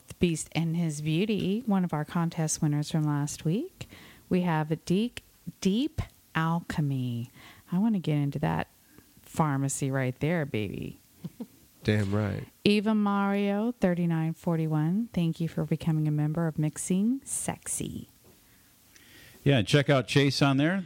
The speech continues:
Speaker 3: That's her, uh, her name on there is actually Chase, strangely enough.
Speaker 1: It's pretty darn
Speaker 3: And
Speaker 1: easy to
Speaker 3: my name
Speaker 1: remember.
Speaker 3: is Trick, and G-Spot's name is G-Spot, and Blackjack's name is Blackjack,
Speaker 1: <laughs>
Speaker 3: and Keith Kong's name is Keith Kong.
Speaker 1: Woohoo!
Speaker 3: So we have followed a rule.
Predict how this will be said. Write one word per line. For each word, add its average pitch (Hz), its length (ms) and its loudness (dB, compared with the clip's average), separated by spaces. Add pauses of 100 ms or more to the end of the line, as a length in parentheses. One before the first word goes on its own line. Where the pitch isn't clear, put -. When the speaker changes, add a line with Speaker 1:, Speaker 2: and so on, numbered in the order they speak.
Speaker 3:
That's 135 240 4
her, 123 260 6
uh, 104 160 4
her 107 140 4
name 135 240 2
on 85 100 2
there 92 80 4
is 92 80 2
actually 110 280 0
Chase, 156 500 0
strangely 78 420 2
enough. 87 280 2
Speaker 1:
It's - 80 -14
pretty 240 260 0
darn 190 240 4
Speaker 3:
And 196 80 2
Speaker 1:
easy 208 180 -2
to 175 60 0
Speaker 3:
my 127 160 4
name 131 240 4
Speaker 1:
remember. 123 60 4
Speaker 3:
is 110 120 0
Trick, - 580 2 (380)
and 104 380 4
G-Spot's 143 560 4
name 135 180 4
is 107 140 0
G-Spot, 170 580 4
and 175 140 0
Blackjack's 143 560 2
name 143 180 4
is 107 80 0
Blackjack, 147 800 2 (140)
Speaker 1:
<laughs> - 180 0
Speaker 3:
and 131 160 4
Keith 185 260 2
Kong's 196 320 4
name 208 160 4
is 190 100 4
Keith 247 260 2
Kong. 330 500 4
Speaker 1:
Woohoo! 427 1040 4 (320)
Speaker 3:
So 214 300 4 (180)
we 269 260 4
have 254 240 2
followed 127 460 4
a 147 40 2
rule. 143 440 2